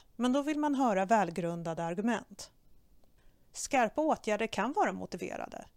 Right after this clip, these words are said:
men det måste finnas en rimlig proportionalitet mellan åtgärd och effekt. Regering och riksdag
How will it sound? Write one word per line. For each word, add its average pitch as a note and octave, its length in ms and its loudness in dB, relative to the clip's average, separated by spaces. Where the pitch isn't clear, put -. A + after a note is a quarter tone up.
men G#3 160 2
det A3 60 2
måste B3 360 0
finnas G#3 420 -2
en F#3+ 100 -2
rimlig F#3+ 400 0
proportionalitet - 1200 -4
mellan F#3+ 300 -2
åtgärd F#3 560 -4
och F#3 140 -2
effekt. - 560 -10
Regering C#4+ 600 4
och B3 80 4
riksdag - 540 -2